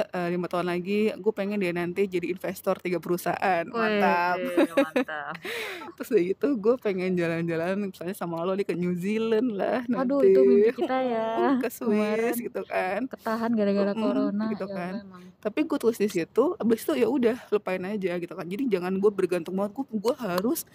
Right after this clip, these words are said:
Speaker 1: jalan-jalan sama Yumi sekarang atau tahun ini," gitu. Gue enggak gitu. Jadi kayak sekarang tuh lebih, enaknya lebih santai gitu loh.
Speaker 2: Lebih
Speaker 1: Kalau,
Speaker 2: slow
Speaker 1: iya,
Speaker 2: ya.
Speaker 1: lebih slow. Kalau dulu kan kayaknya lebih, eee, apa, eee, geraknya lebih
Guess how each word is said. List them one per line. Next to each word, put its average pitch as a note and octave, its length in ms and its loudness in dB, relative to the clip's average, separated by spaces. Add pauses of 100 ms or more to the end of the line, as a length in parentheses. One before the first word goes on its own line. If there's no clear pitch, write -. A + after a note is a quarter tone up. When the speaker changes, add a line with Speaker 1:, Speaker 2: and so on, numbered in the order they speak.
(380)
Speaker 1:
jalan-jalan G3+ 600 4
sama G#3 260 -2
Yumi A3 180 0
sekarang G#3 600 0
atau - 120 -16
tahun F#3+ 280 0
ini," G#3+ 320 2
gitu. E3 120 -6
Gue A3 160 6
enggak G#3 320 0
gitu. F3 100 -20
Jadi G#3+ 120 -6
kayak A#3 140 -6
sekarang G3+ 180 -4
tuh B3+ 140 -2
lebih, G3 240 0 (720)
enaknya G#3 220 0 (100)
lebih F#3+ 140 2 (100)
santai G3 440 0 (120)
gitu G#3 200 -2
loh. F#3 120 0
Speaker 2:
Lebih F3+ 180 -4
Speaker 1:
Kalau, G3 200 4
Speaker 2:
slow F3+ 200 2
Speaker 1:
iya, G#3 160 0
Speaker 2:
ya. F3 80 0
Speaker 1:
lebih F#3+ 180 -6
slow. E3+ 320 -2
Kalau E3+ 160 -4
dulu G3 140 0
kan B3+ 140 0
kayaknya B3 280 -4
lebih, F3 360 0 (400)
eee, F3+ 640 0 (120)
apa, C4 280 -2 (240)
eee, F3 240 -4
geraknya G3+ 320 0
lebih F3+ 120 0